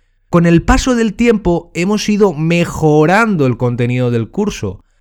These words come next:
ampliándolo y tal vez creando un segundo nivel, uno más avanzado para un público con ganas de aprender más, con más inquietudes. Nuestra dedicación plena es la de captar a nuevos alumnos online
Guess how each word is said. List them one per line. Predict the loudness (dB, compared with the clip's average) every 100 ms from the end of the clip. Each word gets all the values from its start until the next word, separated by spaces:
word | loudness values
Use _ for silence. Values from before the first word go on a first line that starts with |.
| _
ampliándolo | -2 0 2 2 4 4 2 0 0 -4 -8
y | -4 -2
tal | 2 2
vez | 2 0 -2
creando | -2 2 2 0 -2 -2 -2
un | -4 -4 -6
segundo | -8 -2 0 0 0 0 -2 -4 -10
nivel, | -8 -6 -2 0 0 -2 -4 -12 _ _ -2
uno | 2 2
más | 2 0
avanzado | 0 0 0 0 0 0 -2
para | -2 -2 -2
un | -2
público | 0 2 0 0 -2 0
con | -2 0
ganas | -2 -2 -4 -2
de | -2
aprender | -2 -4 -6 -8 -6 -6 -4
más, | -4 -6 -6
con | -6 -6
más | -6 -6 -6
inquietudes. | -6 -6 -6 -6 -4 -4 -4 -6 -12 -20 _ _ _ _
Nuestra | 4 4 4 2
dedicación | 2 2 2 2 2 2 2
plena | 0 0 0 -4 -6
es | -2 -2 0
la | 0 0 0
de | -2 -4
captar | -2 -2 -2 0 2 2 0 -2
a | 0
nuevos | 0 0 0 0 0 0 0 0 0
alumnos | 0 2 0 -2 -6 -6
online | -6 -4 0 0 -2 -6